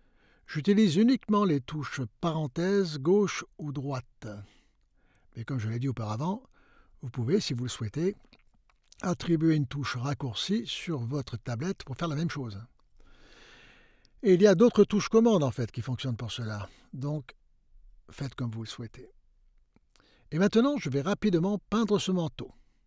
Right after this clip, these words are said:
Donc, je vais supprimer ce croquis en tant que guide et laisser ce manteau être peint ici. OK. Maintenant, dans un souci de temps, ce que je vais faire, c'est... Je pense que vous avez vu beaucoup de processus ici,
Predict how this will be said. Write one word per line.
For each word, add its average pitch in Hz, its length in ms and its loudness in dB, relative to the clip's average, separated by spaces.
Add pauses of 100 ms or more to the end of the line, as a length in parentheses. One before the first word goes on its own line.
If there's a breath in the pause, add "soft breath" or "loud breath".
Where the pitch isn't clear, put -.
(480)
Donc, 117 260 -2
je 101 60 -6
vais 98 120 -8
supprimer 175 440 -2
ce 139 120 -4
croquis 127 380 -6
en 110 80 -4
tant 107 100 -12
que 104 120 -10
guide 214 400 -4
et 123 100 -8
laisser 185 300 -2
ce - 160 -4
manteau 160 420 -4
être 135 240 -10
peint 151 220 -8 (120)
ici. - 540 -12 (1000)
OK. 131 280 -12 (680 soft breath)
Maintenant, 135 500 -2 (220)
dans 127 180 -6
un 120 100 -2
souci - 400 -2
de 113 120 -4
temps, 131 300 -6 (340 loud breath)
ce - 160 2
que 208 140 4
je 170 100 0
vais 156 140 2
faire, 151 420 -2
c'est... 151 360 0 (1500 soft breath)
Je 98 100 -12
pense 107 240 -8
que 113 60 -12
vous 104 100 -10
avez 104 120 -6
vu 127 140 -6
beaucoup 110 320 -8
de 104 100 -6
processus 110 680 -10
ici, 107 320 -10